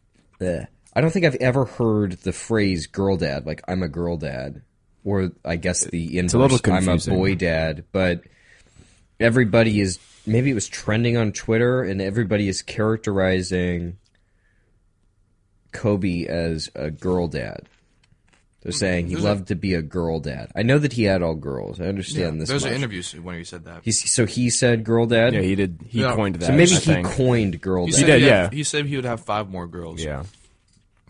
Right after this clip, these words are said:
Speaker 1: Wow.
Speaker 3: Yeah, in an interview.
Speaker 1: He was big on coining stuff. He had a bunch of trademarks, supposedly.
Speaker 3: Yeah, Mamba mentality.
Speaker 1: Mamba mentality.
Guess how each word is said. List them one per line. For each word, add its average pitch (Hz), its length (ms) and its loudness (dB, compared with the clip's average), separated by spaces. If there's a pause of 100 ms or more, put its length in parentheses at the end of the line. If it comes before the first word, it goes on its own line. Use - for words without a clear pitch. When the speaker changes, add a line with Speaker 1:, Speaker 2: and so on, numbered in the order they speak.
(300)
Speaker 1:
Wow. 80 320 -6 (200)
Speaker 3:
Yeah, 73 220 -12 (480)
in 95 80 -10
an 85 140 -10
interview. 82 320 -12 (1700)
Speaker 1:
He 156 80 0
was 180 140 6
big 226 180 4
on 160 160 4
coining 135 580 0
stuff. - 540 -10 (1400)
He 151 100 0
had 151 80 6
a 127 60 2
bunch 135 240 4
of 110 80 -2
trademarks, 92 640 -2
supposedly. - 640 -14
Speaker 3:
Yeah, 98 180 -14
Mamba 101 300 -10
mentality. 104 720 -14
Speaker 1:
Mamba 90 320 -2
mentality. 85 800 -4